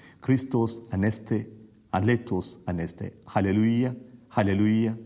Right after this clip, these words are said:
ഹല്ലേലൂയ. യേശുവേ നന്ദി, യേശുവേ നന്ദി. കർത്താവായ യേശുവേ, ഞങ്ങൾക്ക് വേണ്ടി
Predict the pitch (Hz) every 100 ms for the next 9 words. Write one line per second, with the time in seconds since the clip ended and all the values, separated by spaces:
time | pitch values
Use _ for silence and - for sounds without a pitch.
0 | - - 104 95 95 90 82 78 - -
1 | - - - 104 - 101 98 95 95 110
2 | 127 - 92 92 - 90 85 82 85 87
3 | - - - - 101 101 95 92 95 -
4 | 104 98 - - - - - _ _ _
5 | - - 113 117 123 120 98 95 87 90